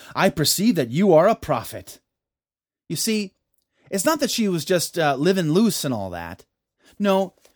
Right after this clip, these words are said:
she represents the people of Israel, the ten tribes, who had five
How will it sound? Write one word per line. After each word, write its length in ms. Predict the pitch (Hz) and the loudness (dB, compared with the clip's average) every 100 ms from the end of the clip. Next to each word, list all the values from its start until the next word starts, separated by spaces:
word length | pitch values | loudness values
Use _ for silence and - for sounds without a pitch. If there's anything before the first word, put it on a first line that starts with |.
| _ _ | _ _
she 220 | - 269 | -2 0
represents 640 | 254 247 226 156 220 196 | 0 0 0 0 0 0
the 100 | - | -4
people 640 | 175 - 226 - 123 92 _ | -6 -2 -2 0 -6 -6 _
of 140 | 156 170 | -8 -2
Israel, 380 | 214 156 143 | -2 0 -2
the 80 | 113 | -4
ten 280 | 123 208 190 | -8 -6 -6
tribes, 560 | - 185 175 113 85 - - _ | -4 -4 -4 -6 -10 -18 -20 _
who 120 | 220 | -4
had 300 | 196 190 156 | -2 -2 -4
five 720 | - - 208 220 226 233 233 | -6 -4 -2 -2 -4 -2 -2